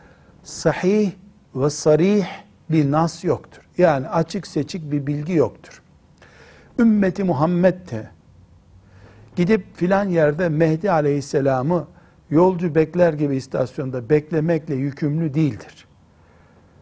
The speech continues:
Bize sahih hadislerle Mehdi aleyhisselamın günün birinde çıkacağı bilgisi ulaşmıştır. Buna iman ediyoruz. Ama bir yerde Mehdi beklemek diye bir görevimiz de yoktur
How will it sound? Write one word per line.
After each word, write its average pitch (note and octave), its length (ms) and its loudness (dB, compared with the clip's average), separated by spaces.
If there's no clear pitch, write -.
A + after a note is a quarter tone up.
Bize F#3 400 0
sahih E3+ 560 -2
hadislerle C#3+ 1000 -2
Mehdi D3+ 480 0
aleyhisselamın E3 1080 0
günün E3 340 -2
birinde C#3 380 0
çıkacağı B2+ 720 -2
bilgisi B2+ 400 -8
ulaşmıştır. D#3+ 760 -2
Buna C3 160 -2
iman D#3 420 4
ediyoruz. F3+ 500 -2
Ama E3 320 2
bir G#3 160 -2
yerde D#3+ 460 4
Mehdi D#3 560 0
beklemek D#3 600 0
diye E3 240 0
bir D#3+ 60 -8
görevimiz D#3 640 0
de E3+ 40 0
yoktur D#3+ 480 2